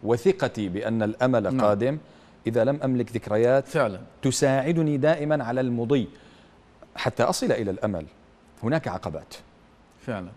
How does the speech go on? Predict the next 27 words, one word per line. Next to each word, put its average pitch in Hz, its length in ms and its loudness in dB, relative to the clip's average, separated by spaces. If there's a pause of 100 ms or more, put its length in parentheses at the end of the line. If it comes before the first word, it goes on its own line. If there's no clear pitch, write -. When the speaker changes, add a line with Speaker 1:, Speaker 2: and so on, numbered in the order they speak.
Speaker 1:
نحن 104 220 -4
نعيش 98 240 -4
في 95 120 -10
دنيا 117 440 -4
جبلت 175 340 0
على 147 180 -4
كدر، 120 300 -4 (180)
وكلمة 147 340 -2
جبلت 151 520 -2
أي 117 120 -2
أنها 131 300 0
لم 151 220 2
تعد 139 360 0 (300)
تنفصل 117 520 0
عنها، 98 420 -4
الكدر 117 360 0
موجود. 107 420 -4 (200)
Speaker 2:
صحيح. 117 380 -10 (100)
Speaker 1:
فأنا 147 320 -2 (160)
أريد 123 280 0
دائمًا 123 400 -2
أن 110 80 -6
يكون 123 280 -4
هناك 117 400 -4 (120)
لي 113 240 -2
زاوية 127 680 0 (200)
آمنة. 107 400 0